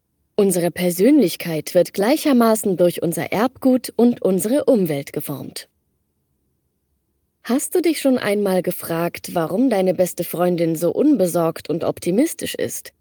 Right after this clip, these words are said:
während du dich jeden Abend im Bett hin und her wälzt und dich sorgst, was am nächsten Tag wohl alles schiefgehen könnte? Oder warum du auf einer Party immer so schüchtern in der Ecke stehst,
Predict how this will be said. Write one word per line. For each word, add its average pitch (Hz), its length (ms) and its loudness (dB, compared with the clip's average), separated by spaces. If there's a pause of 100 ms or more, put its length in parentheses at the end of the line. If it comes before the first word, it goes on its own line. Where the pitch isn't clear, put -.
während 254 400 2
du 330 140 2
dich 240 200 2
jeden 240 340 2
Abend 220 440 0
im 190 180 -4
Bett 214 220 0
hin 247 260 2
und 165 180 -4
her 220 240 2
wälzt 180 440 2
und 190 120 -6
dich 190 140 -6
sorgst, 214 440 2
was 196 160 -2
am 196 140 -4
nächsten 202 380 -2
Tag 196 320 -6
wohl 196 160 0
alles 165 280 -4
schiefgehen 165 500 -2
könnte? 170 360 -4 (640)
Oder 240 340 4
warum 196 440 0
du 311 280 4
auf - 220 0
einer 202 240 0
Party 220 460 -4
immer 214 240 2
so 196 160 -4
schüchtern 240 480 -2
in 202 160 -4
der 196 160 -4
Ecke - 200 -2
stehst, 180 520 -4